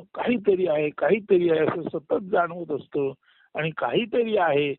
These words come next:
हे सर्व प्रसंगी, सर्व वस्तू सतत जाणवतं, म्हणून एव्हरीथिंग म्हणून टोटल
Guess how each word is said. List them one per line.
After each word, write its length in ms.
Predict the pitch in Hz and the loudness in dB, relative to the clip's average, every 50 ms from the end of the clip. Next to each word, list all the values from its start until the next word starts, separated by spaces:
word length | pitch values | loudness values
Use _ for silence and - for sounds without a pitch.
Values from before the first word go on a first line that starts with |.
| _ _ _ _ _ - - | _ _ _ _ _ -8 -4
हे 120 | 175 170 | -2 -2
सर्व 400 | 160 - - 175 196 240 254 247 | 0 2 2 2 2 2 0 0
प्रसंगी, 600 | 220 226 214 190 151 - 170 156 156 160 160 156 151 | 0 -2 -4 -6 -4 -4 -6 -6 -8 -8 -6 -6 -6
सर्व 340 | - - 190 208 233 254 | -4 0 2 2 2 4
वस्तू 500 | 247 226 202 196 175 180 - - - 180 | 2 2 2 2 0 -2 -6 -8 -8 -8
सतत 520 | 180 - - - - 160 165 - 277 247 202 | -6 -6 -4 -2 -2 -2 0 2 0 0 0
जाणवतं, 680 | 180 185 175 160 160 151 143 135 - - 147 143 139 147 _ _ _ _ _ _ _ - | 0 0 0 0 0 -4 -8 -8 -4 -2 0 0 0 -2 _ _ _ _ _ _ _ -8
म्हणून 260 | 185 175 175 170 160 | -4 -2 -2 -2 -2
एव्हरीथिंग 680 | 160 143 143 147 151 151 185 208 190 214 202 196 190 165 | 0 2 4 4 6 6 4 2 0 -4 -4 -4 -4 -4
म्हणून 280 | 151 151 160 165 160 | -4 -2 -2 -4 -6
टोटल 540 | 160 - - 147 135 - - 196 208 220 254 | -6 -2 0 0 0 0 2 0 0 0 -2